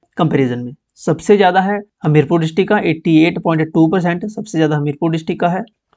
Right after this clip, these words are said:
हमीरपुर के बाद आता है दूसरे नंबर पर डिस्ट्रिक्ट बिलासपुर, अ, दूसरे नंबर पर आता है ऊना, तीसरे पे आता है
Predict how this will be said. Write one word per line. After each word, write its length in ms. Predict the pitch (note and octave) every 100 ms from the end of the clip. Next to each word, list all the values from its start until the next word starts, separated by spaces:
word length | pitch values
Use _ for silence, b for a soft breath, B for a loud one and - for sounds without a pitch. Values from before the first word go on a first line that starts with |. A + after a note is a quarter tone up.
| -
हमीरपुर 380 | F3 D3 A3+
के 100 | -
बाद 160 | E3 D#3+
आता 180 | D#3 D#3+
है 80 | D3+
दूसरे 240 | C#3+ D#3
नंबर 200 | C#3+ D3
पर 120 | D#3
डिस्ट्रिक्ट 320 | C#3 C3+ D#3+
बिलासपुर, 440 | C#3+ C3+ C3 F#3 G#3 _ _ _ _
अ, 200 | F#3+ D#3+
दूसरे 300 | D3+ D#3+ F3
नंबर 240 | E3+ E3
पर 100 | D#3+
आता 160 | D#3+ D#3+
है 140 | D#3
ऊना, 440 | D3 C#3 D3+ G3+ A#3+ _ _ _
तीसरे 360 | E3+ - E3+
पे 100 | F3
आता 260 | E3+ D#3+ F3
है 260 | E3 E3+